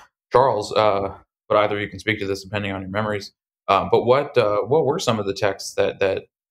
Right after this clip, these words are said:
you could not include at the end of the day that you remember really wanting to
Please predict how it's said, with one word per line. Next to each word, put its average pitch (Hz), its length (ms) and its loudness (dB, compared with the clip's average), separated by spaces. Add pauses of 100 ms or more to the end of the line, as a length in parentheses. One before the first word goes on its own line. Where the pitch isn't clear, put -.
you 107 120 -12
could 123 180 2
not 107 260 2
include 104 520 -2
at 98 140 -4
the 101 60 -6
end 98 120 -4
of 95 60 -4
the 95 60 -4
day 95 180 -2
that 95 180 -8
you 98 180 -8
remember 95 320 -6
really 98 240 -4
wanting 95 300 -14
to - 260 -10